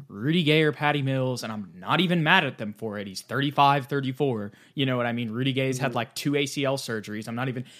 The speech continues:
Speaker 1: and, and he was the one who kept us in that Grizzlies game. So I'm not trying to criticize Rudy Gay, but, you know,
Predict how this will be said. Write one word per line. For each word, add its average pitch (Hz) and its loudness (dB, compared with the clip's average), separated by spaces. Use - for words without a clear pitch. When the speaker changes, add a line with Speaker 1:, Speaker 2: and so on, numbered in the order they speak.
Speaker 1:
and, 135 -2
and 143 0
he 160 2
was 151 2
the 156 2
one 151 4
who 143 0
kept - -2
us 139 -2
in 143 -4
that 127 -2
Grizzlies 120 -6
game. 101 -12
So 170 4
I'm 170 6
not 196 6
trying 190 4
to 165 6
criticize 147 2
Rudy 139 0
Gay, 117 0
but, 143 2
you 170 2
know, 131 0